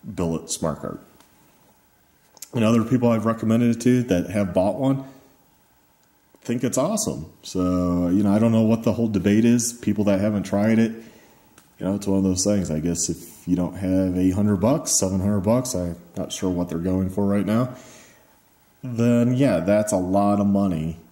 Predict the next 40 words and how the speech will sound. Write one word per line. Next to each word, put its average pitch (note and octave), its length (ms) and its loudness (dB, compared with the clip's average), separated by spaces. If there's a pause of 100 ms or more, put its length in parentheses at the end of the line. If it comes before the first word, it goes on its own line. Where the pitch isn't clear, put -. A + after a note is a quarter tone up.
(360)
But F2 300 -2
when G2 140 -4
you're F#2 100 -2
not G2 280 -2
dicking G2+ 240 -2
around F#2+ 360 2
with F#2+ 120 -4
the G2+ 60 -8
carb G#2 360 0
and E2 100 0
you D#2+ 80 -4
can F2 160 -4
ride G2 420 0
and - 500 -12
you D2+ 40 -8
can D#2+ 160 -8
take G2 280 -4
the - 40 -10
bike F#2+ 320 0
from F#2 640 0 (440)
Colorado G2 380 -2
Springs B2+ 520 0
down E2+ 300 -2
to E2 60 0
Moab, D#3 580 2 (240)
and E2 100 -4
you D#2 80 -4
can D3+ 160 -6
ride, C3+ 560 -2 (200)
and D#2+ 100 -6
you D#2 80 -6
can, D#2+ 340 -10 (160)
I E2+ 100 -6
can E2+ 180 -6
go E2 280 -2
up - 280 -8
to D#2 180 -4
thirteen A2+ 500 -2
thousand A2 420 0
foot C3 460 -2